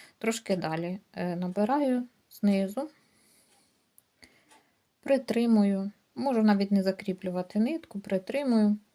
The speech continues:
І далі знову роблю рух знизу. На тій самій лінії, можливо, можете взяти собі такий рядочок, який бачите між нитками.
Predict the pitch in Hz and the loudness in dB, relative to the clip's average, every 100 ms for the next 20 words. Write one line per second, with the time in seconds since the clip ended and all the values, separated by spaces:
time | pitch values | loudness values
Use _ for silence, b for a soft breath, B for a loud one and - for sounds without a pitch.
0 | _ _ _ _ _ _ b b b b | _ _ _ _ _ _ b b b b
1 | b b - 311 302 220 202 233 226 220 | b b -6 -2 2 2 4 6 6 6
2 | 214 202 - 208 262 339 269 214 - 202 | 6 4 0 2 2 2 2 2 2 2
3 | 214 214 247 233 226 214 185 208 208 185 | 2 2 2 2 2 0 0 6 6 4
4 | - 311 359 _ B B B B - 285 | -6 -8 -8 _ B B B B -6 -4
5 | 311 285 262 247 226 226 285 302 240 220 | 0 0 4 6 6 6 2 2 4 4
6 | 226 262 254 220 226 208 202 190 202 196 | 2 0 2 4 4 2 -2 -2 0 -2
7 | 190 - 185 190 180 185 175 180 202 294 | -4 -6 -8 -8 -6 -2 0 0 -2 -4
8 | - 202 185 - 180 175 180 - - 175 | -4 -4 -6 -4 -6 -4 -6 -8 -8 -6
9 | 180 - 180 175 - 175 175 | -6 -6 -6 -6 -8 -8 -6